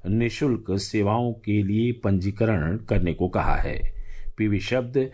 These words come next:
copyright मुक्त, प्रामाणिक और उपयोग में सुरक्षित सामग्री के लिए एक उत्कृष्ट स्रोत है। शब्द के पास एक हजार पाँच सौ से अधिक रिपोर्टर,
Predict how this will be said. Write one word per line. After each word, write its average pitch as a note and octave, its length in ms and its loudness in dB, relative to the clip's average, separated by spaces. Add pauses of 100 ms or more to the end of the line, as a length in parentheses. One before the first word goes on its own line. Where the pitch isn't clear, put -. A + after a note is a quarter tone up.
(280)
copyright A#2+ 580 0
मुक्त, B2+ 300 0
प्रामाणिक G#2+ 680 2
और G2 200 2
उपयोग G#2 460 0
में G2+ 180 2
सुरक्षित G#2 600 0
सामग्री F#2+ 640 0
के G#2 180 -4
लिए A#2 220 2
एक G#2 140 -4
उत्कृष्ट - 560 0
स्रोत D#2 460 0
है। D2+ 380 0 (400)
शब्द C3+ 320 0
के C3 160 -2
पास C3 600 -2
एक B2+ 300 0
हजार G2 320 2
पाँच G#2 380 2
सौ G2 160 0
से F#2 360 0
अधिक F2 280 0
रिपोर्टर, - 640 2